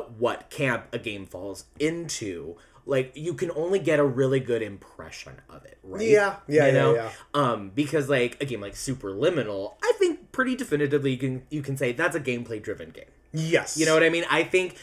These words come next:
Speaker 1: people woke up one day and were like, "We wanna do a game that's like this. Like, this is the mechanics, the gameplay, the, like, central conceit is, like, this kind of mechanic, and then the story developed around it."
Speaker 2: Right.
Speaker 1: Versus a game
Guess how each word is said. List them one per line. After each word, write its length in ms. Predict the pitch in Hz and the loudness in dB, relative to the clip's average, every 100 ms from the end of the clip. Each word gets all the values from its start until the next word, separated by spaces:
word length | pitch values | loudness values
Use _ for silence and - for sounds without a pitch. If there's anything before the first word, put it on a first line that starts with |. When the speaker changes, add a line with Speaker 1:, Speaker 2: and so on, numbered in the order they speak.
| - | -12
Speaker 1:
people 220 | - 147 151 | -4 0 2
woke 220 | 151 156 | 2 2
up 120 | 143 | 2
one 140 | 147 | 2
day 180 | 139 131 | 4 4
and 100 | 135 | 4
were 40 | 135 | 4
like, 200 | 131 131 | 2 2
"We 100 | 220 | 2
wanna 180 | 359 320 | 2 4
do 140 | 202 | 6
a 60 | 185 | 6
game 240 | 175 165 | 4 2
that's 160 | 151 - | -2 0
like 300 | 120 104 110 | -2 -2 -2
this. 260 | 131 95 | 0 0
Like, 160 | 113 104 | -6 -4
this 160 | 135 127 | -4 -4
is 80 | |
the 100 | 92 | -8
mechanics, 540 | 113 117 127 113 113 - | -12 -10 -8 -6 -8 -10
the 80 | 107 | -10
gameplay, 520 | 110 107 117 107 107 | -8 -10 -10 -8 -6
the, 280 | 98 95 90 | -6 -6 -6
like, 320 | 87 90 - - - | -8 -12 -18 -20 -20
central 300 | - 143 110 | -4 -4 -4
conceit 420 | 107 101 - 113 98 | -6 -8 -8 -8 -8
is, 140 | 95 | -10
like, 240 | 98 87 | -12 -8
this 180 | 95 98 | -6 -6
kind 200 | - 117 | -4 -6
of 100 | 95 | -6
mechanic, 600 | 92 - 180 185 185 175 - - | -12 -6 0 2 2 0 -12 -6
and 100 | 151 151 | 0 0
then 80 | |
the 80 | 131 | 0
story 160 | 151 123 | 0 0
developed 280 | 104 90 - | -2 -6 -4
around 260 | 110 92 | -4 -6
it." 100 | - - - | -12 -14 -2
Speaker 2:
Right. 260 | 147 - - - 113 | 0 0 -10 -20 -8
Speaker 1:
Versus 420 | 110 139 139 127 | 2 2 2 -4
a 60 | |
game 400 | 123 104 110 120 | -4 -4 -4 -8